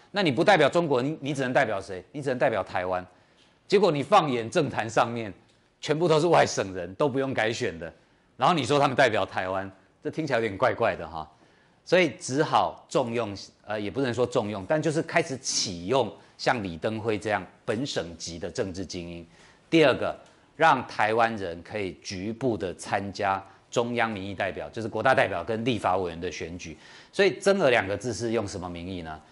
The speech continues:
台湾的人口增加，所以我在人口增加的前提之下，我是不是可以多几个中央级的民意代表？是用这种方式让台湾有中央层级的民意代表可选。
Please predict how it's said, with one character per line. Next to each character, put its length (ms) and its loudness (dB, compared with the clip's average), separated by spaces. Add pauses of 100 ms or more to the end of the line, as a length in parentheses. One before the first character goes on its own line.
(120)
台 120 4
湾 80 4
的 60 2
人 180 4
口 160 0
增 300 -2
加， 240 -2 (480)
所 140 4
以 20 8
我 80 6
在 160 6
人 140 6
口 120 2
增 240 0
加 140 4
的 100 -2
前 220 -8
提 140 -8
之 160 -10
下， 240 -4
我 80 -8
是 100 -4
不 60 2
是 40 0
可 120 -2
以 40 0
多 240 0
几 220 -4
个 340 -4
中 180 0
央 180 2
级 140 -4
的 60 0
民 160 -6
意 80 -6
代 160 0
表？ 220 -6 (560)
是 240 2
用 220 6
这 260 6
种 260 -4
方 300 0
式 320 -6 (640)
让 280 4
台 280 0
湾 260 4 (100)
有 180 -4
中 260 0
央 180 4
层 260 -6
级 140 -6
的 100 -2
民 160 -4
意 60 -2
代 140 6
表 200 -2
可 220 -10
选。 180 -6